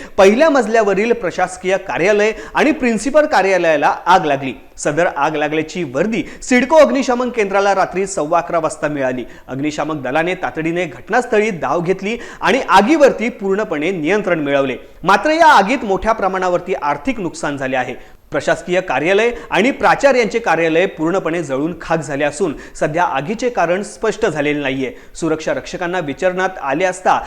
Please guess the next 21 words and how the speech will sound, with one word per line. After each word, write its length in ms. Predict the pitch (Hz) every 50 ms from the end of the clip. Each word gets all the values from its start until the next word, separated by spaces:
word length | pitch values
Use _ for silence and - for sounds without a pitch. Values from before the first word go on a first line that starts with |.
| - - - -
त्यांनाही 380 | 214 202 226 262 311 302 277 294
आगीचे 400 | 277 214 196 196 226 233 - 233
नेमके 340 | 220 196 175 170 175 196 190
कारण 380 | 190 - 156 175 190 165 165
सांगता 440 | 175 - - - 180 170 170 170 185
आलेले 300 | 156 143 143 147 143 143
नाहीये. 300 | 139 135 127 127 127 - - - - -
सुदैवाने 500 | - 156 143 147 147 151 156 147 160 165
या 120 | 147 147 151
घटनेत 400 | 135 - 147 - - 196 208 202 208 - - - - -
कोणतीही 560 | 190 196 202 208 202 202 311 294 196 214 240
जीवितहानी 540 | 175 143 165 180 202 190 - 156 151 156 185
झालेली 420 | 170 - 151 156 175 170 156 151
नाहीये. 280 | 143 135 123 127 120 - - - - - - -
पुढील 300 | 226 226 240 330 311 -
तपास 280 | 277 247 240 240 240 254
आणि 160 | 220 202 233
आगीचे 400 | 196 180 165 165 196 196 214 208
कारण 380 | 202 185 156 156 165 180 185 160
जाणून 320 | 139 131 147 214 294 269
घेण्यासाठी 500 | 233 226 202 208 - 208 175 - 185 139